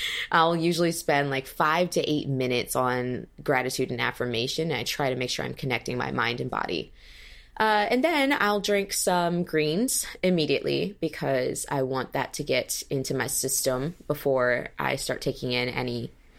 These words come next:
you know, any other macronutrients, and try to get in a lot of water.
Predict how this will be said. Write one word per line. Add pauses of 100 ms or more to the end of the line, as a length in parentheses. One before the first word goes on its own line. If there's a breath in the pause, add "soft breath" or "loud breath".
(200 soft breath)
you
know,
any
other
macronutrients, (920 soft breath)
and
try
to
get
in
a
lot
of
water.